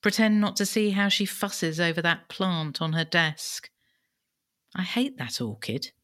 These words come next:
Its white roots, the legs of a hospital patient trying to escape. And the time she spends on it would be better used helping some of us find the one book we need. "Orchids stand for death,"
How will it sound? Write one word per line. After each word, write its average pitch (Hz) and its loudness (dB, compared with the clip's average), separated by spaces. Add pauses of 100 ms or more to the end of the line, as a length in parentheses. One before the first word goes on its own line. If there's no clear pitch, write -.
(580)
Its - -4
white 180 0
roots, 156 -2
the - -6
legs 151 -2
of 151 -2
a 156 0
hospital 151 -4
patient 135 -2
trying 156 0
to 151 -4
escape. 147 -2 (960)
And 175 6
the 175 6
time 214 6
she 202 2
spends 202 4
on 143 2
it 135 -4
would 170 0
be 170 2
better 196 0
used 139 -2 (260)
helping 185 4
some 196 2
of 156 2
us 139 0
find 165 0
the 160 0
one 160 2
book 160 0
we 175 2
need. 180 0 (1800)
"Orchids 165 2
stand - 0
for 190 0
death," - -2